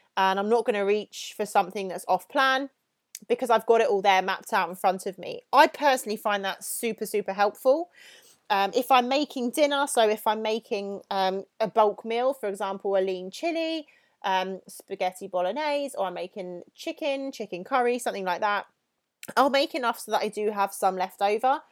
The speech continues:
so that I can use them for lunches the next day and things like that. Tip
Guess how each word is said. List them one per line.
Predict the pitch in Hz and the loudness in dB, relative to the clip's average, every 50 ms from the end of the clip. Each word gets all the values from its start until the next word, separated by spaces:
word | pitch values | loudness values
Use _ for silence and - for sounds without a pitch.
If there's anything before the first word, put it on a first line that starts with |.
| _ _ _ _ _ | _ _ _ _ _
so | - - 233 214 | 0 2 4 4
that | 214 208 - | 4 4 4
I | 208 208 202 | 4 4 2
can | - 233 202 208 | 2 -4 -4 -4
use | 208 208 214 - | -4 -4 -2 0
them | 208 190 190 196 | 0 0 0 -2
for | 190 - 214 196 | -4 -4 0 4
lunches | 196 202 202 190 196 - 220 196 185 | 4 4 4 2 -2 -4 -4 -4 -4
the | 202 180 | -4 -6
next | 185 170 170 - - | -6 -6 -8 -8 -2
day | - 185 175 175 175 - | 2 4 4 4 2 0
and | 175 190 | -2 -4
things | - 185 180 180 | -8 -8 -6 -4
like | 185 165 165 - | -2 -2 -2 -2
that. | 156 127 123 - - 208 _ _ _ _ _ _ _ _ _ _ _ - _ _ _ _ _ _ _ _ _ _ _ _ _ _ _ _ - | -4 -6 -8 -10 -16 -20 _ _ _ _ _ _ _ _ _ _ _ -20 _ _ _ _ _ _ _ _ _ _ _ _ _ _ _ _ -10
Tip | - - 339 440 466 - | -2 2 4 4 2 2